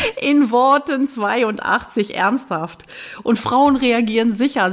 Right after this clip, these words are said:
sehr unterschiedlich auf Dickpics, die sie nicht sehen wollen. Die einen sind angeekelt, andere sind traumatisiert, weil sie echt vielleicht auch schon mal im richtigen Leben sexuelle Gewalt erfahren haben. Andere lachen oder werden beleidigend. Also ich selbst nehme den Schwanz ohne emotionale Regung zur Kenntnis, aber ich ärgere mich einfach,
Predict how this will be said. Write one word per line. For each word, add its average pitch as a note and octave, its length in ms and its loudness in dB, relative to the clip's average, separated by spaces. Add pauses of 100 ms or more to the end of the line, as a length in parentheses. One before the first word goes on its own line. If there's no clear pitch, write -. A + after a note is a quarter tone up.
sehr C#4 280 0
unterschiedlich G3 680 -2
auf - 160 -4
Dickpics, E3+ 460 -4
die F3+ 100 -4
sie E3 140 -2
nicht E3+ 180 -4
sehen E3 300 -2
wollen. E3 340 -2
Die F#3 140 -4
einen G3 260 -4
sind E3+ 340 -10 (200)
angeekelt, A3+ 800 -2
andere G3 320 -2
sind F#3 220 -6
traumatisiert, F#3 720 -4
weil F#3+ 140 0
sie F3+ 160 -8
echt - 260 -8
vielleicht F#3+ 380 -4
auch F#3+ 80 -8
schon - 160 -8
mal F#3 80 -4
im G3+ 80 -4
richtigen G3+ 400 -4
Leben F#3+ 220 0
sexuelle F#3+ 500 -4
Gewalt F#3+ 320 -2
erfahren F3 420 -4
haben. F3+ 300 -2 (400)
Andere B3 380 2
lachen A#3 500 -2
oder F#3+ 600 0
werden G#3 280 0
beleidigend. F#3+ 760 -2 (360)
Also G#3 160 0
ich - 160 0
selbst A#3+ 240 0
nehme B3 160 2
den A3 140 -2
Schwanz G#3 360 -4
ohne A#3 260 0
emotionale G3+ 680 -2
Regung F3 320 -2
zur F3 160 -8
Kenntnis, E3+ 420 -8
aber F#3+ 220 -6
ich - 220 -14
ärgere A#3 320 0
mich F3 240 -10
einfach, F3+ 500 -6